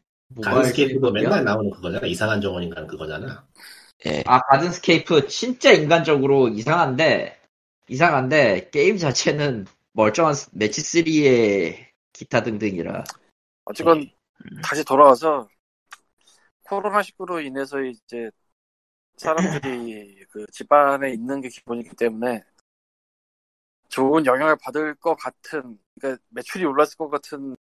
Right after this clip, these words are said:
Speaker 4: 회사들이 몇 종류 있는데, 넷플릭스가 얼마나 뛰었을지가 궁금하네요.
Speaker 3: 주식은 올랐을걸요? <laughs>
Speaker 4: 그러니까 주식은 올랐을 텐데,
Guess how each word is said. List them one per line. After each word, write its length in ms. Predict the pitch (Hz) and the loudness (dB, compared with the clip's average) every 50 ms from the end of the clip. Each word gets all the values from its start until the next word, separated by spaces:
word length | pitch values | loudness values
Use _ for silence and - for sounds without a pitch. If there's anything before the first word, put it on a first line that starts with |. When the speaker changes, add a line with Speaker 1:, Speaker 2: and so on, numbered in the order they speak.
| _ _ - | _ _ -14
Speaker 4:
회사들이 340 | 160 180 175 - 156 147 | -8 -8 -6 -6 -8 -8
몇 120 | 135 117 110 | -8 -8 -8
종류 240 | - 131 131 127 117 | -8 -10 -10 -10 -12
있는데, 420 | 107 107 107 110 127 135 120 107 - _ _ _ _ _ _ _ - - - _ _ _ _ _ _ _ _ _ _ _ _ _ _ _ - - - - - - - - - _ _ _ _ _ _ _ _ _ | -14 -14 -8 -4 -2 -2 -2 -4 -6 _ _ _ _ _ _ _ -20 -20 -20 _ _ _ _ _ _ _ _ _ _ _ _ _ _ _ -16 -16 -14 -14 -16 -16 -18 -20 -20 _ _ _ _ _ _ _ _ _
넷플릭스가 1500 | - - - _ - - - 233 240 240 233 - - - - - 202 202 196 196 196 190 190 190 185 190 180 190 175 147 | -8 -8 -6 _ -2 -2 0 2 2 2 2 0 -4 -10 -6 -2 2 2 4 4 4 2 2 0 -2 -2 0 0 0 0
얼마나 880 | - 123 135 147 160 185 202 214 233 233 226 226 220 214 196 190 185 180 - _ | 0 -4 -4 -4 -4 -4 0 2 2 2 2 0 -2 -2 -4 -4 -6 -8 -12 _
뛰었을지가 680 | - 202 208 208 208 - - 202 180 - - 170 165 | -20 -12 -8 -8 -8 -8 -8 -12 -14 -14 -16 -20 -20
궁금하네요. 520 | - - 135 127 127 _ - 117 117 113 _ _ _ _ - - - - - - - - - - - - _ _ | -20 -20 -20 -20 -20 _ -20 -20 -20 -20 _ _ _ _ -20 -18 -18 -18 -18 -20 -20 -20 -20 -20 -20 -20 _ _
Speaker 3:
주식은 420 | - - - - 113 117 127 147 | -6 -4 0 0 2 4 4 4
올랐을걸요? 640 | 151 110 69 64 - - - - - - - - 170 | 4 4 4 2 0 0 -4 -4 -4 -4 -2 -2 -2
<laughs> 800 | - - - - - - - - - - - 135 127 - 117 - - - 135 - - - | 0 0 0 0 0 0 -2 -4 -6 -6 -6 -6 -4 -6 -6 -8 -8 -8 -10 -10 -12 -12
Speaker 4:
그러니까 200 | - 139 - - | -16 -18 -18 -16
주식은 200 | - - 160 156 | -14 -12 -10 -10
올랐을 260 | 143 131 135 127 - - | -6 -6 -6 -6 -6 -10
텐데, 260 | - 123 113 117 139 | -12 -12 -12 -12 -14